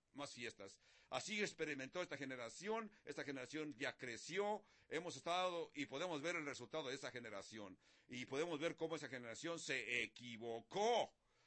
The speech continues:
con esas ideologías equivocadas.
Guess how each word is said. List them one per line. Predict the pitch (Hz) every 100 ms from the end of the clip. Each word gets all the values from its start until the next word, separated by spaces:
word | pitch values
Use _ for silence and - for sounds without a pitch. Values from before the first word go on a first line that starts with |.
| _
con | - 139
esas | 170 165
ideologías | 143 127 127 117 156 143
equivocadas. | 113 120 - 117 123 165 175 180 180 -